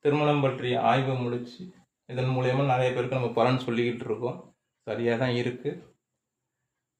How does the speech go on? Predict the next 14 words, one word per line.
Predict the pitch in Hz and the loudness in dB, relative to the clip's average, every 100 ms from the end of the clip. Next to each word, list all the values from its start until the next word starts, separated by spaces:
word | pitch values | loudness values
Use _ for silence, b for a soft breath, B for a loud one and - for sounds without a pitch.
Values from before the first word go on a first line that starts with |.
| _ _ | _ _
நீங்களும் | 127 131 135 147 - - _ - | -2 2 4 2 -2 -16 _ -8
உங்கள் | 123 117 | -2 2
குழந்தைகளுக்கு | 120 127 127 123 120 139 - - | 2 2 2 0 -2 -2 -4 -6
திருமணம் | 135 127 123 117 | -4 0 0 0
எப்போ | 113 139 | 0 0
நடக்கணும் | 123 113 113 123 117 110 - _ _ _ | 0 0 0 -2 -4 -6 -12 _ _ _
அறிய | - 120 123 | -10 -2 0
விரும்பினா, | 113 113 110 160 - - b b b _ _ | 2 0 -2 -4 -10 -20 b b b _ _
ஸ்க்ரீன்ல | - 135 135 120 | -2 2 4 4
தெரியுற | 123 113 | 2 0
நம்பருக்கு | 110 107 110 107 139 143 - - | -2 0 0 0 -4 -8 -12 0
கான்டாக்ட் | 117 113 113 | 2 2 -2
பண்ணுங்க. | 110 104 117 - - | -4 -2 -6 -8 -20
நன்றி, | - 110 110 117 | -8 -4 -2 -4